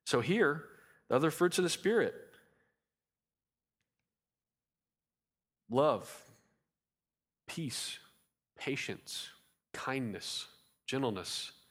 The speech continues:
self-control. Are you not loving? Are you not peaceful? Are you not self-controlled? Think about all these different things and think, "Okay, well, the Spirit inhabits praises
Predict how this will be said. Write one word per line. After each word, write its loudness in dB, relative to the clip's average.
self-control. 0
Are 4
you 0
not 6
loving? 2
Are -4
you 0
not 4
peaceful? 2
Are 2
you 0
not 0
self-controlled? 2
Think 0
about 4
all 4
these -4
different -2
things -2
and -6
think, -2
"Okay, 0
well, 0
the -8
Spirit -2
inhabits 0
praises -2